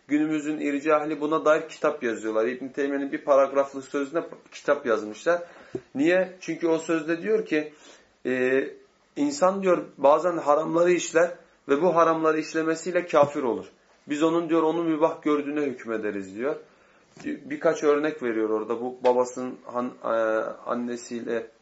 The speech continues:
babasının hanımıyla evlenen adamı, annesiyle evlenen adamı örnek verip Resulullah'ın onu öldürdüğünü anlattıktan sonra diyor ki haramlar artık izhar olduğu zaman,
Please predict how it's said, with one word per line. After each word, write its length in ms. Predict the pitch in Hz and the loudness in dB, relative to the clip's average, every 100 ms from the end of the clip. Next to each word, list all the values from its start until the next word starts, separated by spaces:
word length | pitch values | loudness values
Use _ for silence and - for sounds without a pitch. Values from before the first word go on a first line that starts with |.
| _ - | _ -14
babasının 480 | - 117 117 117 127 | -4 0 0 -2 -6
hanımıyla 580 | 120 117 117 120 117 107 - _ 131 - | -6 -4 -4 -2 -2 -2 -8 _ -20 -4
evlenen 380 | 120 113 117 120 | -2 0 -2 0
adamı, 420 | 117 117 117 110 - | 0 0 -2 -4 -6
annesiyle 540 | 113 117 117 117 120 117 | -4 -4 -4 -8 -4 -2
evlenen 280 | 113 117 | -2 -2
adamı 400 | 117 110 113 117 | -2 -2 -2 -2
örnek 360 | 117 117 120 - | -4 -4 -8 -8
verip 280 | 117 147 113 | -8 -6 -6
Resulullah'ın 400 | 110 - 120 117 | -8 -6 -6 -4
onu 180 | 113 113 | -4 -6
öldürdüğünü 540 | 110 107 101 104 139 156 - - _ | -6 -8 -8 -8 -8 -10 -18 -20 _
anlattıktan 680 | 127 127 127 - 123 - 147 | 0 2 0 -2 -6 -2 -2
sonra 380 | 147 127 151 165 - - - - 139 | -2 -4 -4 -6 -12 -20 -20 -12 2
diyor 240 | 180 180 | 2 2
ki 100 | 170 | 0
haramlar 560 | 151 156 165 170 185 - | 4 6 6 4 2 4
artık 380 | 156 160 185 175 | 2 2 -2 -4
izhar 320 | 160 165 170 | 0 4 4
olduğu 340 | 160 151 165 | 4 2 0
zaman, 360 | 147 139 139 165 | 4 4 4 0